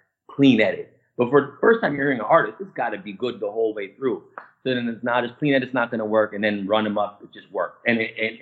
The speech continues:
and I really do think it is a better song.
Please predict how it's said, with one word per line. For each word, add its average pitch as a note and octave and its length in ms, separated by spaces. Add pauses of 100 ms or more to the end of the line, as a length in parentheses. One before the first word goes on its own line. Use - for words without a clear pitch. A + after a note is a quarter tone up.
and A2 220 (340)
I B2 100
really D#3+ 280
do C3+ 160
think C3+ 260
it A2 80
is G#2+ 140
a G2+ 60
better G2 280
song. F2 440